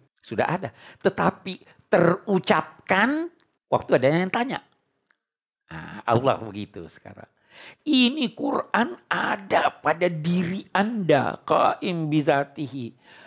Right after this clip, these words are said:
Saya ingin menyampaikannya kepada kamu. Bagaimana caranya? Saya gunakan bahasa kamu supaya kamu mengerti. Kami menjadikannya dalam bahasa Arab supaya kamu mengerti.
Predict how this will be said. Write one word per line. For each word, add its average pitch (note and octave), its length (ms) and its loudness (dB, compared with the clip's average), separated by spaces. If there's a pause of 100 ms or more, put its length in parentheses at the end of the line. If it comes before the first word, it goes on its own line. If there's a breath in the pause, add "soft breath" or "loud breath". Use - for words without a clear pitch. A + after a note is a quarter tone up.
Saya E3+ 520 0
ingin B3+ 400 -2
menyampaikannya F3+ 1120 -2
kepada C#3+ 400 -2
kamu. C#3+ 440 -2
Bagaimana C#3 520 0
caranya? D3+ 840 0 (360 loud breath)
Saya C3 360 4
gunakan C#3+ 640 -2 (120)
bahasa B2 680 -4
kamu D#3 760 0 (200 loud breath)
supaya A#2+ 440 -6
kamu G#2+ 320 -12
mengerti. F#2 560 -16 (280 loud breath)
Kami A#2 360 0
menjadikannya G#2+ 1120 -4 (160 loud breath)
dalam A2+ 560 2
bahasa G#2 480 -6
Arab G#2 480 -6 (160)
supaya A2 400 -4
kamu F#2+ 400 -10
mengerti. F#2+ 480 -16